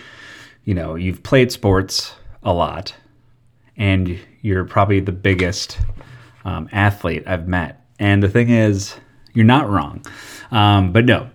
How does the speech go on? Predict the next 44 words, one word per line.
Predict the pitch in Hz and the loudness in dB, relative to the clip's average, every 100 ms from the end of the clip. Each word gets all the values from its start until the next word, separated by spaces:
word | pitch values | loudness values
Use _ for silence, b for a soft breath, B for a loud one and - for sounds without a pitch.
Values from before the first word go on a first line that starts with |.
| - | 0
I, | 113 117 120 | 4 6 6
I | 117 | 4
do | 113 135 165 | 8 8 8
like | 123 104 101 110 - | 6 6 6 4 0
sports, | - 95 87 80 | -4 -2 -2 -4
though, | - 80 76 76 98 - | -6 -6 -6 -10 -14 -8
and | 101 | -2
I | 87 | 0
do | 101 101 | 4 4
like, | 92 95 90 80 - | 4 2 0 -2 -2
uh, | 90 85 80 80 - 110 | -2 0 -2 -6 -10 -4
going | 101 95 | 2 2
to | 90 73 - - | 2 -2 -8 -12
hockey | - 110 107 104 | 0 0 2 0
games | 85 80 | -2 -6
especially. | - - 87 - 82 82 - _ _ _ _ _ _ _ _ _ - - | -10 -6 -6 -6 -10 -12 -16 _ _ _ _ _ _ _ _ _ -12 -4
And | 98 | 0
so | 101 | 4
going | 95 | 4
to | 101 | 4
the | 85 | 4
Wild | 76 85 | 0 -2
was | 80 | -4
pretty | - - | 0 0
cool. | - - - - B B B B | 2 -2 -2 -8 B B B B
When | 107 | 2
I | 104 | 4
lived | 107 98 | 4 4
in | |
California, | 92 98 92 - 117 95 | 2 2 2 2 4 4
I | |
went | 87 85 | 2 -2
to | 90 | -2
some | 87 - 85 87 | -2 -4 -4 2
Ducks | 113 107 | 2 2
games | - 104 98 95 | 0 4 4 4
and | 87 | 0
some | 87 82 | -6 -6
Kings | - - 113 113 95 | -4 4 6 6 4
games. | 92 85 80 80 - B B B | -2 -4 -6 -10 -14 B B B
So | - | -4
seeing | 98 156 208 | 2 4 6
the | 147 | 6
Ducks | 95 95 95 - - - | 4 2 2 -4 -10 -12